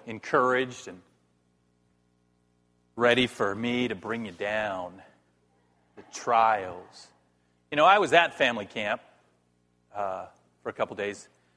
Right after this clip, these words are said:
I didn't make Cody's video. Apparently, I'm not photogenic enough. Dan, thanks for the photo of me. It was a little large. I was a little large in the frame.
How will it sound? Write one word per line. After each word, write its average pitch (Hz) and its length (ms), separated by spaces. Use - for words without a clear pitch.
I 147 40
didn't 135 220
make 127 240
Cody's 120 320
video. 92 540
Apparently, 101 480
I'm 98 100
not 104 380
photogenic 107 560
enough. 92 200
Dan, 127 300
thanks 123 260
for 113 140
the 98 160
photo 120 440
of 98 180
me. 98 200
It 127 40
was 120 120
a - 20
little 127 220
large. 117 720
I - 20
was 104 140
a - 20
little 107 160
large 107 380
in 101 80
the 95 60
frame. 98 340